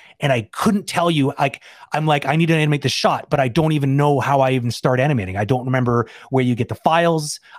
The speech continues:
I don't remember." And I looked at my, I just looked around. I looked at my buddy that was sitting next to me.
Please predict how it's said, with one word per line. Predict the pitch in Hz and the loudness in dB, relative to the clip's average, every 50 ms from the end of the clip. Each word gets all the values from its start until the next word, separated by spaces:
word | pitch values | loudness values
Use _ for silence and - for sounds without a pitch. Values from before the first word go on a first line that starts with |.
| - - | -8 -4
I | 143 | -2
don't | 143 147 147 | -2 -2 0
remember." | 135 135 135 127 120 | 0 -2 -2 -2 -2
And | 117 139 131 | 0 0 0
I | 131 | 2
looked | 135 151 208 226 - 247 | 2 2 0 0 0 -2
at | - | 0
my, | 165 151 143 143 139 - | 2 2 2 0 0 -2
I | 143 143 | -2 -4
just | - - - | -2 -2 -2
looked | 202 220 - | -2 0 0
around. | 165 147 160 185 190 170 143 | 2 2 2 2 2 2 2
I | 123 | 0
looked | 131 151 - - | 0 -2 -2 -2
at | 165 | -2
my | 147 135 | -2 -2
buddy | 127 120 151 156 156 139 135 127 - _ _ _ _ _ - | 0 0 0 0 0 0 -2 -2 -4 _ _ _ _ _ -4
that | 135 135 | -4 -2
was | 135 - | -2 -2
sitting | - 143 135 135 | -2 -2 0 0
next | 185 208 - - | 0 -2 -2 -2
to | 131 | -2
me. | 113 98 92 98 127 160 | -2 -2 -2 -4 -4 -6